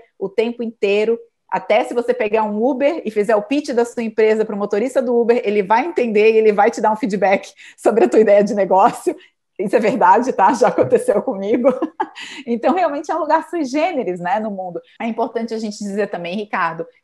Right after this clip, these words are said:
que, é, tá mudando, tá? O Vale já foi considerado como lugar número um pra você criar uma empresa hoje. E,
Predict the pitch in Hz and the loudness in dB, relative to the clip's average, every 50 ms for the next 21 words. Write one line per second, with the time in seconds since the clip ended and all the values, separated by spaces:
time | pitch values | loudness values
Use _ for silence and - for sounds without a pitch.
0 | _ _ - 208 208 208 208 202 190 - - _ - 185 185 175 165 - - 180 | _ _ -8 -6 -4 -4 -4 -6 -6 -8 -10 _ -4 -2 0 0 -2 -2 -4 -4
1 | 202 247 269 269 208 208 202 190 180 165 160 - 170 175 190 196 180 175 185 196 | -4 -4 -4 -4 -4 -4 -4 -4 -6 -8 -8 -6 -4 -4 -4 -4 -4 -4 -4 -4
2 | 180 202 233 226 214 226 202 208 - 233 - 240 254 - 208 190 208 208 240 - | -2 -2 -2 -4 -6 -8 -8 -8 -8 -8 -8 -10 -8 -6 -4 -2 -2 -2 -4 -8
3 | 208 202 202 208 202 196 202 208 196 214 233 247 285 285 262 247 214 208 220 240 | -10 -8 -8 -6 -4 -4 -4 -4 -6 -6 -6 -4 -4 -4 -4 -4 -6 -4 -6 -6
4 | 269 262 247 - 220 190 202 208 208 - - 220 220 - _ _ - - 240 226 | -6 -6 -8 -8 -8 -6 -8 -8 -8 -8 -8 -8 -8 -10 _ _ -6 -2 0 2
5 | 220 226 226 214 208 208 208 - 196 196 190 190 214 196 190 175 151 147 139 131 | 2 2 0 -2 -4 -8 -6 -4 -4 -4 -4 -4 -2 -2 -2 0 -2 -2 -4 -8
6 | 147 147 _ _ _ _ - 202 226 269 302 - - _ | -12 -20 _ _ _ _ -6 -4 -2 -2 -2 -4 -8 _